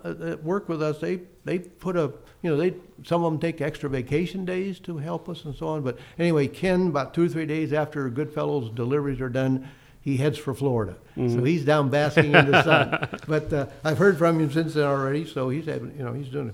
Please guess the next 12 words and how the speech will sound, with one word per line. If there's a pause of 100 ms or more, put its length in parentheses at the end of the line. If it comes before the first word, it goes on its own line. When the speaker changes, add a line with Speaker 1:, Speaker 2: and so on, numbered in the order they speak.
Speaker 1:
having
a
good
time
down
there.
But (540)
yeah, (180)
he
and, (460)
well,
again,